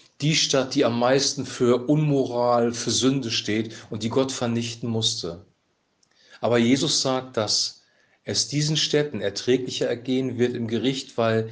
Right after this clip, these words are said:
sie umgekehrt wären, wenn sie die Wunder von Jesus gesehen hätten. Oder anders ausgedrückt, es kommt nicht darauf an, dass wir Zeichen und Wunder sehen. Unser Glaube entsteht nicht durch Zeichen und Wunder, sondern unser Glaube ist Vertrauen in Gott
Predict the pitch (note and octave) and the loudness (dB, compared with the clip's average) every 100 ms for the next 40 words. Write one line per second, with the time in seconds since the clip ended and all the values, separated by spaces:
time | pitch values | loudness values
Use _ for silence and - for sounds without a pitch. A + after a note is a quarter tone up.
0 | - - A#2 D3+ D#3 D3 C#3 - C3+ A2+ | -10 -6 -2 0 2 0 -2 -2 -2 0
1 | C3 D3 G#2+ A#2+ B2+ - - A#2 C#3 C#3+ | 2 2 2 -4 -6 -16 -4 0 0 0
2 | C#3 C3 A#2 A2+ C3 B2+ B2+ B2+ A2+ A2+ | 0 2 0 2 0 0 -2 -4 -2 0
3 | A#2+ B2+ - G#2+ G#2+ A2 G#2 A#2 A2 F#2+ | 0 0 -2 -2 0 0 0 -4 -2 -4
4 | F#2 C3 C#3+ C3+ C#3 - B2+ A2 A#2 A#2 | -2 -2 -2 0 -2 -2 -2 0 -2 -4
5 | - _ _ _ _ _ _ _ _ _ | -14 _ _ _ _ _ _ _ _ _
6 | - A2+ - D#3+ D#3+ C3 - B2+ A2 C3+ | -6 -4 0 0 0 -4 -4 -6 -4 -2
7 | C3 A2+ A#2 - - - - A#2 - A#2 | 0 -2 -4 -8 -18 -16 -4 -2 0 0
8 | - C3 C3 C#3+ A2+ A2+ D#3+ C3+ G2+ F2 | 2 2 2 0 -2 0 0 0 0 0
9 | G2+ A#2 A#2 A2+ A2 G#2+ B2+ D#3 A#2 G#2+ | -2 -2 0 0 2 4 4 4 2 0
10 | - C3+ C3+ A#2+ A2+ - - B2 B2 A#2 | 0 0 -2 -4 -8 -8 -4 -2 -2 -4
11 | A#2+ G2+ C3 C3+ F#2+ G#2+ - - _ _ | -8 -6 -4 -4 -4 -6 -10 -20 _ _
12 | _ _ _ _ _ _ _ - A2+ A2+ | _ _ _ _ _ _ _ -2 0 2
13 | A2+ A2 A2+ D3+ A#2 A2+ B2+ - - - | 0 2 4 4 4 0 2 -2 -2 -8
14 | A#2 - A#2+ D3 D3 A#2 A#2 A#2 C#3+ - | -8 -2 2 2 0 -2 0 2 0 -4
15 | - | -12